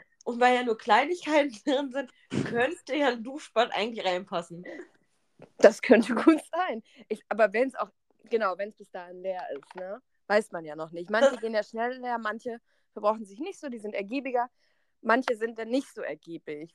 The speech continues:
Speaker 2: Wie zum
Speaker 1: Ja.
Speaker 2: Beispiel das, was ich mir wünschen <laughs> würde, äh, zu Weihnachten.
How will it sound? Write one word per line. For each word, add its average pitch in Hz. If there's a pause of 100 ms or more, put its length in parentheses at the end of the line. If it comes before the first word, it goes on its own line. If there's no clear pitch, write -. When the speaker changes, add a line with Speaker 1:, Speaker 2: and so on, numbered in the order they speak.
(100)
Speaker 2:
Wie 214
zum 247
Speaker 1:
Ja. 208
Speaker 2:
Beispiel 214
das, 196
was 202
ich 202
mir 196
wünschen 226
<laughs> 233
würde, 233 (380)
äh, 185
zu -
Weihnachten. 165